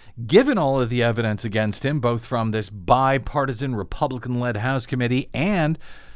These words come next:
from prosecutors who have now brought these three charges against him with a trial on one of them starting in just days. It's kind of incredible that he has not resigned at this point.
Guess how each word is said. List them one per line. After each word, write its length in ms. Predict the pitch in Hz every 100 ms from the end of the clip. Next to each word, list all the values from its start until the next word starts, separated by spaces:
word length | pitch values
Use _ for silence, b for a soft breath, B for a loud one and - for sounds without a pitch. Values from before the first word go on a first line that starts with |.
| b b b -
from 180 | 156 135
prosecutors 880 | 156 208 277 196 180 156 185 - b b
who 80 | 156
have 100 | 135
now 200 | 143 147
brought 320 | 123 139 165
these 220 | 135 127
three 420 | - - 131 170 170
charges 440 | 175 156 131 127
against 420 | 120 180 233 -
him 160 | 175 160
with 120 | 110
a 60 | 101
trial 480 | - 139 147 165
on 160 | 156 147
one 140 | 151
of 60 | 151
them 160 | 147 139
starting 320 | 151 143 139
in 60 |
just 220 | 120 123 -
days. 280 | 196 220
It's 80 | 135
kind 180 | - 240
of 60 | 180
incredible 440 | - 277 208 175
that 120 | 165
he 60 | 147
has 220 | 160 147
not 140 | 156
resigned 640 | 131 117 107 139 262 294 170
at 140 | 117
this 180 | 120 104
point. 500 | - 107 87 139